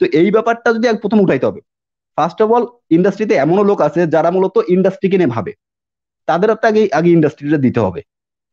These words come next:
ওই মাথা পাগলা থাকলে হবে না। আগে ইন্ডাস্ট্রিতে যারা বা-, আমরা দেখি কে ভালো চায়, কে ভালো কাজ করতেছে, তাদের হাতে কাজটা আগে দিতে হবে। কিন্তু ইন্ডাস্ট্রির গোড়ায় যারা বসে রয়েছে তারা, এই শাকিব খান ওই দেশে যায় film করতেছে, আরিফিন শুভ ওই দেশে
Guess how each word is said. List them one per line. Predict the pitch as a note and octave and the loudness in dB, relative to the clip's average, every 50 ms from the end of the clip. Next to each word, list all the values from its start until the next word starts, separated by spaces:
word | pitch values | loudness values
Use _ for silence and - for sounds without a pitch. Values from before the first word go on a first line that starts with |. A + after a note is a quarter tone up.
| _ _ _ _ _ _ _ _ _ _ _ _ _ _ _ _ _ _ - | _ _ _ _ _ _ _ _ _ _ _ _ _ _ _ _ _ _ -2
ওই | D3 C#3 | 0 2
মাথা | B2+ B2+ C#3 B2 - - G#3 | 4 4 2 2 0 -4 -4
পাগলা | G#3 G3+ F#3+ F#3+ G3 F#3 | -2 -2 -2 0 -2 0
থাকলে | G#3 G3+ G3 | 0 0 0
হবে | E3+ D3+ B2 | 0 0 0
না। | A2+ G#2+ | -2 -2
আগে | - - C3 E3 F3+ | -4 -4 -2 0 2
ইন্ডাস্ট্রিতে | F3+ F#3 F#3 F#3+ F#3 - G3+ G3+ G#3 | 2 2 2 0 -2 -2 -2 -2 0
যারা | F3 G3 G3 G3 | 0 0 0 0
বা-, | E3 C3+ C3 B2 - _ _ _ _ | -2 -4 -6 -8 -10 _ _ _ _
আমরা | - D3+ F3 G3+ F#3 E3 C#3+ | -4 -2 -2 -2 -2 -2 -4
দেখি | E3 D#3 D#3 B2+ | -2 -2 -2 -2
কে | C3 D#3 D#3+ | -2 -2 -2
ভালো | - - A#2+ C#3+ D3 | -2 0 0 0 0
চায়, | C#3+ D3+ D#3 C#3+ C3 | 0 0 -2 -2 -2
কে | - - C#3 | -2 -4 -6
ভালো | A#2 - A#2+ C#3 C#3 | -4 -2 -2 -2 -2
কাজ | D3 C#3 C#3 - _ | -2 -4 -6 -6 _
করতেছে, | - C#3 B2 - A2 - - - - _ - - _ _ | -4 -4 -4 -6 -10 -12 -12 -14 -14 _ -20 -20 _ _
তাদের | _ C#3 C#3+ E3 F#3+ A3 | _ -2 0 2 0 0
হাতে | A3 - G#3+ | 0 0 -2
কাজটা | - E3 E3 - - | -2 -2 -2 -2 -2
আগে | E3 E3 D#3+ C#3 | 0 0 0 0
দিতে | A#2 - | -2 -2
হবে। | B2 G2 F#2+ - - _ _ _ _ _ _ _ _ _ _ _ _ _ _ _ _ _ _ | -2 -2 -4 -6 -10 _ _ _ _ _ _ _ _ _ _ _ _ _ _ _ _ _ _
কিন্তু | - F3+ G#3+ | -2 0 2
ইন্ডাস্ট্রির | G#3 G3+ G3+ G#3+ G#3 G#3+ - B3+ G#3 | 2 2 2 2 0 -2 -2 -4 -4
গোড়ায় | D3 A#2+ C#3+ E3 G#3 A#3 A#3+ A#3 | 0 0 0 2 2 2 2 2
যারা | B3 A#3 G#3+ | 0 2 2
বসে | G3+ G3 F3 G3 | 0 0 0 0
রয়েছে | E3+ D#3+ D#3+ E3 | -2 -2 -2 -2
তারা, | E3 F3+ F3+ F3+ F3 F#4+ - _ _ _ _ _ _ _ _ _ _ - | -2 0 0 0 -2 -2 -6 _ _ _ _ _ _ _ _ _ _ 0
এই | A3+ E3 A#2+ | 0 0 0
শাকিব | A#2 - A2+ G#2+ - - E3+ E3+ - | -2 -4 -6 -6 -4 -4 -6 -4 -2
খান | G3+ G3 | 0 0
ওই | G3 F#3+ | 0 0
দেশে | E3+ G3+ F#3+ G3 | 0 0 0 0
যায় | G#3 G3+ | -2 0
film | - G3+ G#3 G3+ | 0 0 0 0
করতেছে, | G#3+ G#3+ - G#3 G#3+ - A#3+ F#3+ | 0 -2 -2 -2 -2 0 0 0
আরিফিন | C3 A#2 A#2+ A#2+ - E3+ | 2 0 -2 -2 -4 -4
শুভ | E3+ E3+ G3+ G#3 | -6 -2 0 0
ওই | G#3 | 0
দেশে | G3 G3+ G3 A3 | 0 0 0 -2